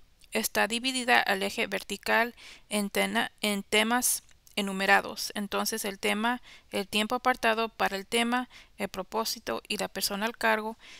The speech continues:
y luego se repite bajo la línea. Entonces, tema uno,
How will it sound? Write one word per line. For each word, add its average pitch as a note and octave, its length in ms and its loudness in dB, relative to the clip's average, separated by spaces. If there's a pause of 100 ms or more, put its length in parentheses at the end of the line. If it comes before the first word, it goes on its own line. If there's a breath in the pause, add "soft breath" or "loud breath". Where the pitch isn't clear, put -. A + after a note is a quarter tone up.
(120)
y G#3 140 -2
luego F#3 240 -2
se G#3 140 0
repite G3 400 -6
bajo F#3+ 280 -4
la F#3 120 -6
línea. G3+ 340 -12 (460 soft breath)
Entonces, G3+ 480 -2
tema A#3 240 2
uno, B3+ 400 -2